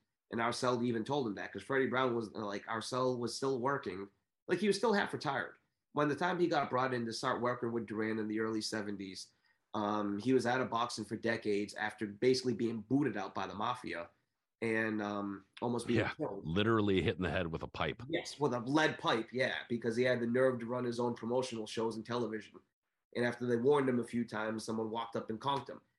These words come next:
Speaker 1: So he went to a different business venture altogether,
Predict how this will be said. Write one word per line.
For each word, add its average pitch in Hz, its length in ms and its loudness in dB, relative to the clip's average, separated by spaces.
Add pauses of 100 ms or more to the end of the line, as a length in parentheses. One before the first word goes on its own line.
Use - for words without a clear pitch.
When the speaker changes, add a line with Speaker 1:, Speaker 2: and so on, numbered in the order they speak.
Speaker 1:
So 143 520 2 (640)
he 175 160 4
went 180 260 4
to 151 120 2
a 120 60 4
different 135 380 0
business 120 360 0
venture 113 340 -2
altogether, 107 560 -4